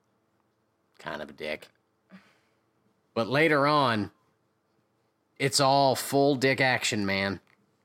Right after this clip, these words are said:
We get all up in that dick, and it's creepy and weird.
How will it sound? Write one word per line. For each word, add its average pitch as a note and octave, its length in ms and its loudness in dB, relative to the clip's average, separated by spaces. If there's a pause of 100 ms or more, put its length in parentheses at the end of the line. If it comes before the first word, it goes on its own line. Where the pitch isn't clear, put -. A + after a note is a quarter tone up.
(100)
We A2+ 100 -4
get A#2 200 0
all B2 240 2
up A#2 120 -4
in A#2+ 140 0
that G#2 260 -2
dick, F2+ 280 -4 (360)
and F#2+ 140 -8
it's - 300 -6 (240)
creepy A2+ 400 -2
and F#2 160 -12
weird. F#2 360 -8